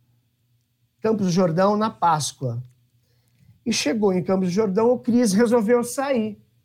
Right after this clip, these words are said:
Aí o Laje, de novo, na minha vida,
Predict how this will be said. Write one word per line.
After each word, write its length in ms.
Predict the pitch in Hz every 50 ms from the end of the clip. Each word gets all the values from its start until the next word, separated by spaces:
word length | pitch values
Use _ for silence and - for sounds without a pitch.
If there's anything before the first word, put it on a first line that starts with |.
| _ _ _ _ _ _ _ _ _ _ _ _ _ _ _ _ _ _ _ _ _ -
Aí 180 | 220 247 277
o 60 | 302 285
Laje, 480 | 262 240 208 208 208 214 214 170 226
de 100 | 202 240
novo, 340 | 226 208 196 196 185 151 175
na 120 | 175 175
minha 200 | 180 185 196 226
vida, 500 | 233 190 196 208 208 196 202 269 320 320